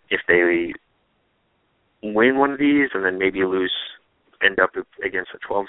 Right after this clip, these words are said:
seed or something like that, maybe they could go down. But I, I think they're a pretty strong, um,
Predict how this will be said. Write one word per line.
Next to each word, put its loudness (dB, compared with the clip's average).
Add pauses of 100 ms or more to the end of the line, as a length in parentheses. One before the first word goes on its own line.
seed -6
or -6
something -14
like -10
that, -2
maybe -8
they -6
could -18
go -6
down. -12
But -8 (540)
I, 2
I -2
think -10
they're -4 (260)
a -6 (380)
pretty -2 (180)
strong, -12 (180)
um, -8